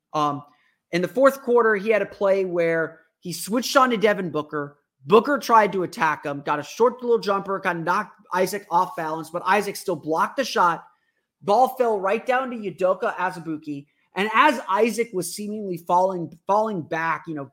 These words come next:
just kind of knocked off balance by Booker's contact, he rose up and blocked Azubuike's dunk. Just, just an unreal defensive play. And, and frankly,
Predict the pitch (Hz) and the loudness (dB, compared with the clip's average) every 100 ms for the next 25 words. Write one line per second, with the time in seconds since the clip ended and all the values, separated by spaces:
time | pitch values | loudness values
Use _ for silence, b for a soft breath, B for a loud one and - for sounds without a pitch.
0 | - 160 - 175 160 151 160 165 156 147 | -12 -12 -8 -8 -6 -4 -4 -4 -4 -4
1 | 156 156 160 151 - 147 139 151 143 - | -4 -4 -4 -8 -4 -4 -4 -10 -10 -12
2 | - 302 254 208 175 160 _ _ _ _ | -2 -2 0 -2 -4 -6 _ _ _ _
3 | _ _ _ _ - 247 247 302 233 254 | _ _ _ _ -4 4 6 6 6 4
4 | 247 220 208 156 165 180 214 - - 180 | 2 -2 -4 -2 0 4 4 4 -4 -2
5 | 185 175 185 190 190 151 139 - 156 135 | -2 -2 -4 -2 -4 -4 -8 -2 0 0
6 | - _ _ _ _ _ _ _ _ _ | -6 _ _ _ _ _ _ _ _ _
7 | _ - 240 - - - - - - 151 | _ 0 0 0 -18 -18 -14 -14 -16 -20
8 | - _ _ _ _ _ _ _ - 302 | -20 _ _ _ _ _ _ _ -2 -2
9 | 302 302 - _ _ 226 285 285 254 240 | 0 -4 -6 _ _ 0 0 0 -2 -2
10 | 196 196 185 - 170 165 156 180 190 202 | -2 -6 -6 -8 -8 -8 -6 -8 -8 -4
11 | 269 302 302 240 196 156 | -2 -2 -4 -6 -8 -10